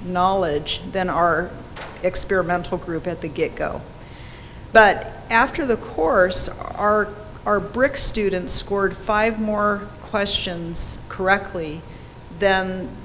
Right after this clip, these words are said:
the ex-, than the control group. So we're still kind of teasing that out to find out exactly what that means. So we're still working on our data for this. Um, but the assessment, like I said, it, it's looking at research competencies,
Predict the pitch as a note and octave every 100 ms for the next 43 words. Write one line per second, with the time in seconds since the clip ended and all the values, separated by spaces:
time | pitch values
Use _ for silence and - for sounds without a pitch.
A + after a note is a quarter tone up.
0 | - - G3 F3 F3 - - - G3 F#3
1 | F3+ G3 E3 - E3 D#3+ D3+ - - -
2 | - - - - A3+ G#3 G#3+ - C4 C4+
3 | C4+ A#3+ F#3+ - A3+ A3+ A3 G#3 G3 F#3
4 | - - G3 F#3 A#3+ A#3+ F#3+ G3+ G3+ F#3+
5 | F3 F3 F3+ F#3 F#3+ G3 G3 G3 F#3 E3
6 | F3 F3+ G3 - F#3+ G3+ - A3 F#3 F3+
7 | G#3+ F#3 E3+ D#3+ E3+ F3+ A3+ B3 - -
8 | A3 A3+ B3 D4 - - - - - -
9 | - - G3 F#3 F3 F3 F#3 F#3 - -
10 | - G#3+ B3 B3+ A3+ - C#4+ - B3 G#3+
11 | - G3+ G#3 G#3 G#3 E3+ D#3+ - F#3+ -
12 | G#3+ G#3+ G#3+ F#3 - G#3+ A#3 A#3 - -
13 | G#3 G#3+ A#3 G#3 - G#3+ G3+ G#3 -